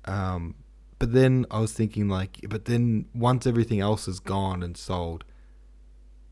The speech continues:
I would, you'd have this feeling of buyer's remorse almost, of like, "Oh, why did I choose this? Like, there was this obvious other thing. I, I can't believe it didn't occur to me to take that thing."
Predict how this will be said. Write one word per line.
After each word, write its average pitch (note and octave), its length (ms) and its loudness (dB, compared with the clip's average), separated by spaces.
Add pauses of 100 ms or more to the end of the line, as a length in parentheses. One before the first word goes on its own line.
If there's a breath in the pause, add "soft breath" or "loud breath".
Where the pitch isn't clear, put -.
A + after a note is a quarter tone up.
(340)
I F2 160 -2
would, F#2+ 260 -4 (920)
you'd G2+ 180 -4
have G2+ 180 -4
this G2+ 160 -4
feeling G2 420 0
of F2+ 220 -8 (500 soft breath)
buyer's F#2+ 460 0
remorse F2+ 500 -2
almost, A2 400 -4
of F#2+ 100 -12
like, F#2 200 -8
"Oh, F#2 240 -10
why D3 160 -10
did C3+ 100 -4
I A2+ 80 0
choose G2+ 400 -4
this? B2 320 -8
Like, D#2+ 160 -8
there F#2+ 120 -2
was F#2+ 140 -4
this F2+ 140 -12 (120)
obvious A#2 520 -2
other B2+ 240 0
thing. D#2+ 560 -10
I, D#2+ 60 -10 (680 soft breath)
I - 40 -14
can't A#2+ 180 -2
believe G#2+ 200 2
it F#2+ 80 -4
didn't G2 200 -2
occur G2+ 280 2
to F#2+ 40 4
me F#2 160 0
to G2 80 -8
take F2+ 320 -4
that B2+ 260 -2
thing." D#2+ 280 -10